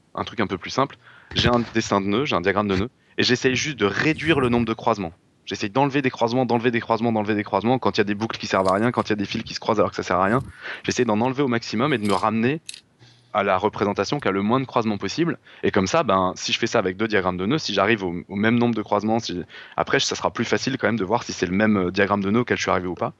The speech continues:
Et en fait, ce qu'on m'a dit, c'est assez horrible. Pour certains, certains diagrammes de nœuds, pour arriver à la représentation qui a le moins de croisements possible, on est obligé de passer par des phases où on le recomplique volontairement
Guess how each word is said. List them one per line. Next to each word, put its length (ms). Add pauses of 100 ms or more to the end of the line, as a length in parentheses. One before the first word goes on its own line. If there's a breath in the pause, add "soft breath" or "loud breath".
(720 loud breath)
Et 60
en 100
fait, 220
ce 20
qu'on 100
m'a 120
dit, 220
c'est 360 (540)
assez 240
horrible. 360 (840 loud breath)
Pour 160
certains, 880
certains 320
diagrammes 340
de 80
nœuds, 220 (300)
pour 220
arriver 500
à 40
la 80
représentation 640
qui 160
a 40
le 100
moins 240
de 40
croisements 360
possible, 400 (580 soft breath)
on 160
est 60
obligé 340
de 60
passer 240
par 160
des 100
phases 240
où 60
on 240
le 180
recomplique 1040
volontairement 600